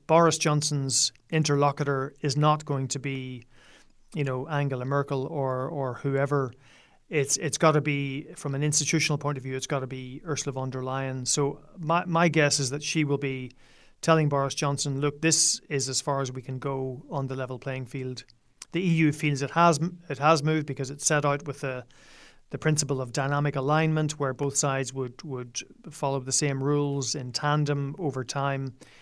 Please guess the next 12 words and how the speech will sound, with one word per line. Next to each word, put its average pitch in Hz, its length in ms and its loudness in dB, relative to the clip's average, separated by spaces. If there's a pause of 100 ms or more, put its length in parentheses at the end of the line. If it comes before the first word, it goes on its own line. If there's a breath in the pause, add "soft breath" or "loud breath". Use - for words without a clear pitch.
(160 loud breath)
The 175 120 -4
E 180 120 -2
U 147 220 2
has 131 480 -2
dropped 165 260 4
that 143 460 0
request 139 640 0
and 127 340 -8
gone 135 200 -2
for 131 100 -10
something 131 320 -6
different, 139 420 -4